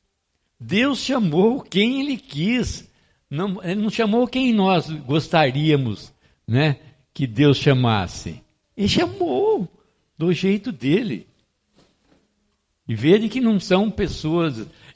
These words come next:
tão importantes que ele chamou. Chamou quem ele quis. Filhos seus pra glória, né? E,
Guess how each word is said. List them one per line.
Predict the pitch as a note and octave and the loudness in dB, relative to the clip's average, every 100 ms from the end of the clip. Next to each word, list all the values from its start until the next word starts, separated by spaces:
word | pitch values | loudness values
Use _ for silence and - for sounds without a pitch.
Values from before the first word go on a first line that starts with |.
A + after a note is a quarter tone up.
| _ | _
tão | C#3+ | -2
importantes | F#3 D#3 F3+ C#3+ A#2+ - A#2 C#3+ D3+ - - | 0 -2 0 0 0 -4 -4 -2 -4 -8 -16
que | - | -8
ele | G#2+ | -8
chamou. | G#2 G2+ F2 F#2 | -6 -6 -6 -8
Chamou | - C4 G4 A4+ A#4 A#4+ | -10 -10 -4 0 0 -2
quem | A#4+ E4 F4+ | -8 -8 -6
ele | E4+ D4+ | -4 -6
quis. | - D3+ F#3 A3+ - - _ _ _ _ _ _ | -6 -6 -6 -6 -8 -14 _ _ _ _ _ _
Filhos | _ - A#3 C4 G#3+ C#3 | _ -2 2 2 2 0
seus | - D3 F#3+ F#3 - | -2 2 4 2 -2
pra | - C3+ | -4 -4
glória, | G2 G2 B2 F3+ F#3+ G2 F2 | -2 -2 2 2 2 -2 -4
né? | A#2+ G#3+ - _ _ _ _ _ _ _ _ - | -2 -2 -4 _ _ _ _ _ _ _ _ -16
E, | A#2+ A#2+ A#2+ A#2 A2 G#2+ | -12 -10 -10 -10 -12 -14